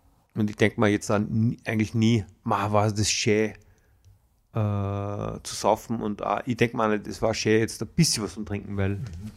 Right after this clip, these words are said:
Speaker 1: weder das eine noch das andere, äh, funktioniert für mich oder, oder könnte nicht einmal, nicht einmal in der Fantasie funktionieren, also.
Speaker 2: Mhm.
Speaker 1: Weil's einfach, äh, weil einfach dieser,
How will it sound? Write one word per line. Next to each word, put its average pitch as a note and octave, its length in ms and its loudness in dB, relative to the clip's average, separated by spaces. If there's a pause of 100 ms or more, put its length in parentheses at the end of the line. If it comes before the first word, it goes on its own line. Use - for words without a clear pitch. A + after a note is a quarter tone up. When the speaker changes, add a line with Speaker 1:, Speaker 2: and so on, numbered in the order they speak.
(280)
Speaker 1:
weder B2 220 4
das A2+ 100 -2
eine A#2 200 2
noch A#2+ 120 2
das A#2 120 -2
andere, A2 480 4 (1040)
äh, G2+ 180 -2
funktioniert A#2+ 520 2
für - 120 -8
mich A2 140 0
oder, G2+ 320 -4 (920)
oder G2+ 140 -10
könnte A2+ 640 0
nicht G2+ 160 -10
einmal, G2+ 260 -6
nicht A2+ 160 -4
einmal A2+ 160 6
in A2 60 2
der G#2+ 80 -2
Fantasie A2+ 400 0
funktionieren, G2 500 -8
also. F#2+ 260 -10 (280)
Speaker 2:
Mhm. F#2+ 280 -10 (720)
Speaker 1:
Weil's G2+ 220 -2
einfach, G#2 360 -2 (2500)
äh, A2+ 60 -8 (300)
weil A2 280 -4
einfach G#2+ 240 0
dieser, G#2+ 500 -2